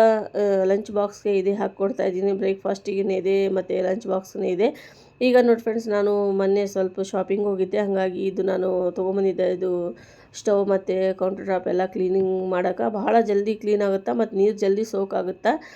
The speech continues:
ಈಗ ನಾನು ತೋರಿಸ್ತೀನಿ ನೋಡಿರಿ ಫ್ರೆಂಡ್ಸ್, ಯಾವ ಥರ ನೀರು ಸೋಕ್ ಆಗುತ್ತೆ. ಭಾಳ ನನಗೆ ಯೂಸ್‌ಫುಲ್ ಆಗಿದ್ರಿ ಇದು,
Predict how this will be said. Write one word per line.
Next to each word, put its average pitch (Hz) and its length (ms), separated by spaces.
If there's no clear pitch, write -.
ಈಗ 240 240
ನಾನು 226 260
ತೋರಿಸ್ತೀನಿ 202 400
ನೋಡಿರಿ 196 180
ಫ್ರೆಂಡ್ಸ್, 190 280
ಯಾವ 190 140
ಥರ 196 240
ನೀರು 196 260
ಸೋಕ್ 196 200
ಆಗುತ್ತೆ. 190 340
ಭಾಳ 208 280
ನನಗೆ 208 500
ಯೂಸ್‌ಫುಲ್ 214 520
ಆಗಿದ್ರಿ 196 420
ಇದು, 214 260